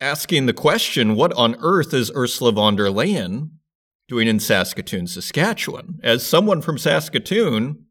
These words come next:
I would be asking that. You know, as a Saskatoonian, I'm asking that. And, I mean, at first, when I thought about it, I thought maybe this has to do with uranium and potash.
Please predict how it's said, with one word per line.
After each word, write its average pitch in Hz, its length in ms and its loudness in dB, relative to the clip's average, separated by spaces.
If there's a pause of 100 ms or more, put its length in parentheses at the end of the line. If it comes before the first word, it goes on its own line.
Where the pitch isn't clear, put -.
(260)
I 98 160 2
would 208 180 0
be 156 160 2
asking 104 440 0
that. 127 420 -2 (600)
You 113 80 -4
know, 117 120 2
as 156 220 4
a 147 80 -2
Saskatoonian, 139 1120 0 (640)
I'm 156 220 0
asking 117 400 0
that. 104 300 4
And, 107 480 0 (840)
I 131 80 -2
mean, 135 140 0
at 127 200 0
first, - 560 -2
when 123 160 0
I 101 120 2
thought 90 340 -4
about 90 340 -6
it, - 240 -8 (360)
I 113 100 -4
thought 110 340 2
maybe 123 300 2
this 151 220 -4
has 107 260 0
to 113 100 -8
do 92 160 0
with 85 200 -6
uranium 101 600 0
and 92 160 -6
potash. - 800 -4